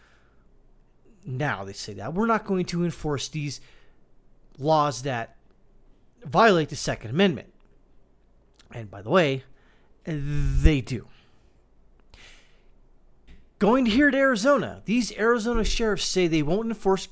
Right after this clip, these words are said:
governor's stay-at-home order, but they, but they don't expect a free-for-all. Hmm, okay. So, let's see. Two Arizona sh-, county sheriffs,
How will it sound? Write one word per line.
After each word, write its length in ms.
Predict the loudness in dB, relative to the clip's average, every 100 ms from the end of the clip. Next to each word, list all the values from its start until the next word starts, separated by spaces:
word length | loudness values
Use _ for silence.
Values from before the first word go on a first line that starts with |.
| 2
governor's 560 | 2 2 -2 -4 -8 -14 -20 -10
stay-at-home 720 | -10 -2 0 0 -2 0 0
order, 200 | 0 -2
but 200 | -6 -4
they, 240 | -6 -6 -14 -20 -20 -10
but 160 | -8
they 120 | -4 -2
don't 420 | 4 4 4 -2
expect 500 | -10 -4 -2 -2 -4
a 100 | -8
free-for-all. 840 | -8 -12 -12 -10 -4 -2 -2 -6 _ _ _ _ _ _ _ _ _ _ _ -14
Hmm, 320 | -10 -10 -14 -20 _ -20
okay. 380 | -18 -12 -10 -10 -12 -12 -12 -14 -20 -20 -20 -20 -20 _ -20 _ -20 _ _ _ _ _ _
So, 320 | -10 2 2
let's 240 | 4 0 -2
see. 400 | -2 -2 -4 -8
Two 200 | 0 2
Arizona 440 | 4 2 2 -2 -2
sh-, 180 | -6 -4
county 280 | -2 -2 -2
sheriffs, 680 | -4 -4 -4 -4 -8 -14